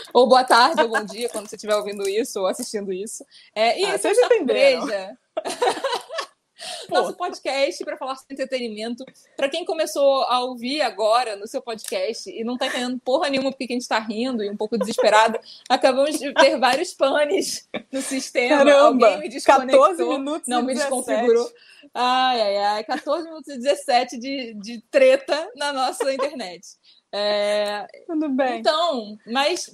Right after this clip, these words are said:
Speaker 1: bem, bem, eu acho que a nossa internet amaldiçoada combina com o nosso tema de hoje, que é o
Speaker 2: Yes.
Speaker 1: exploitation. Eu botei aí
Speaker 2: Yes.
Speaker 1: velhas malditas, porque eu, eu, eu tenho um sentimento, elas são malditas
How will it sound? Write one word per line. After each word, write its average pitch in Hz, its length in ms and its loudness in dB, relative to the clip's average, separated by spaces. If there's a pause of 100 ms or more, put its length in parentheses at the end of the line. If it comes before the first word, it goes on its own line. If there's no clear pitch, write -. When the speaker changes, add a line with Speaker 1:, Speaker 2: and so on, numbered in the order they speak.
(160)
Speaker 1:
bem, 208 340 2 (280)
bem, 202 500 -4
eu 240 180 -2
acho 277 320 2
que 302 440 -6
a - 60 -8
nossa 269 220 -6
internet 277 460 -8
amaldiçoada 262 720 -6
combina 294 420 -8
com 294 60 -14
o 277 40 -10
nosso 262 200 -12
tema 240 180 -6
de 196 160 -6
hoje, 208 380 -6
que 285 240 -2
é 254 260 6
o 208 80 0
Speaker 2:
Yes. 247 360 6
Speaker 1:
exploitation. 202 880 -4 (340)
Eu 202 80 -6
botei 285 300 4
aí 294 200 4
Speaker 2:
Yes. 269 100 -4
Speaker 1:
velhas 277 440 0
malditas, 233 800 -8
porque 240 460 -2 (340)
eu, 262 380 2
eu, 285 320 0
eu 240 160 -10
tenho 302 380 -6
um 311 40 -18
sentimento, 254 560 -8
elas 277 200 0
são 311 160 -2
malditas 269 580 -4